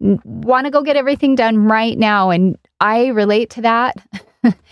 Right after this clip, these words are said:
It's so hard to be patient and, and just approach things methodically. You know, one of the things that reminds me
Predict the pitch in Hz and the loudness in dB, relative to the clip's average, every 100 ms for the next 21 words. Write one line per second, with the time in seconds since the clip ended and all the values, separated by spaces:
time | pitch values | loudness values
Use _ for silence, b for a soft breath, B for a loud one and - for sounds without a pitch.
0 | B B 254 - - 285 277 233 233 220 | B B -4 -2 0 0 2 0 0 -2
1 | 233 214 196 202 175 - 190 185 - - | -2 0 0 2 0 2 0 0 -2 -2
2 | 180 165 160 175 b b _ _ _ _ | 0 0 0 -2 b b _ _ _ _
3 | _ - 196 165 - - - 180 196 - | _ -2 2 2 -2 -8 -16 -2 -2 0
4 | - - 185 - 196 185 175 180 170 165 | -4 0 -2 0 0 0 0 -2 0 0
5 | 165 - 175 - 208 202 214 220 214 - | -2 0 0 2 2 2 2 2 0 0
6 | 196 190 151 - 185 180 175 175 - 180 | 0 2 0 0 2 2 2 0 0 -2
7 | 165 | -2